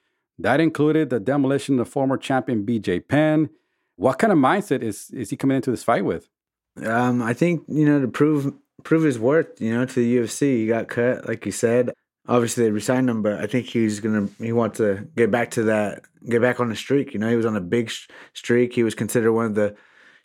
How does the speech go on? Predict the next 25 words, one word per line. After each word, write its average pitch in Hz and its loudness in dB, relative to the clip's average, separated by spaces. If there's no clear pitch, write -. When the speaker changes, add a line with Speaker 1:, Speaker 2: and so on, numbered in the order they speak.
Speaker 2:
U 127 4
F 127 -2
C's 120 0
rising 120 2
stars, 120 2
um, 98 -2
the 101 -4
biggest, 110 -2
probably 123 2
the 110 -2
biggest 110 -2
fighter 113 -2
coming 113 -4
out 113 -2
of 110 -2
Mexico 110 -2
for 117 -4
the 113 2
U 110 2
F 101 -4
C. 113 -2
You 120 -2
know, 113 2
he 117 2
was 107 -2